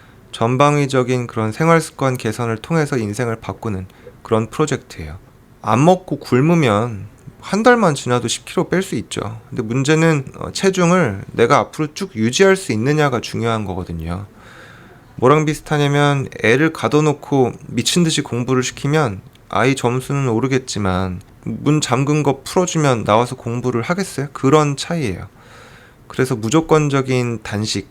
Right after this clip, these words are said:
이게 중요한 게 아니라 내가 왜 살을 빼고 싶은지, 어, 내 주변의 관계들을 정리해서 내가 다이어트에 실패하는 요인들을 하나씩 제거하는 방법, 이런 것들을, 어, 전방위적으로 좀 보는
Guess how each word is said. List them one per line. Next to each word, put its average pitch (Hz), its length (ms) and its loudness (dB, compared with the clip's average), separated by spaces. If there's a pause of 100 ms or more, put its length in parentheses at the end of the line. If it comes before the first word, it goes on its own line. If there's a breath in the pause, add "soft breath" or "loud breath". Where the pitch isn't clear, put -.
(160)
이게 104 180 -2
중요한 104 380 -4
게 127 80 -2
아니라 98 480 -4 (520 loud breath)
내가 113 400 4 (120)
왜 131 320 6
살을 160 320 -4
빼고 143 220 -2
싶은지, 104 520 -8 (720 soft breath)
어, - 140 -12
내 123 200 6
주변의 131 500 2
관계들을 127 640 2
정리해서 110 720 -2 (420 loud breath)
내가 107 300 2
다이어트에 117 480 2
실패하는 170 680 0
요인들을 113 460 2
하나씩 135 400 -2
제거하는 107 580 0
방법, 90 340 -8
이런 147 240 4
것들을, 110 720 -2 (560 loud breath)
어, 87 160 -8
전방위적으로 113 840 0
좀 92 180 -6
보는 101 560 -2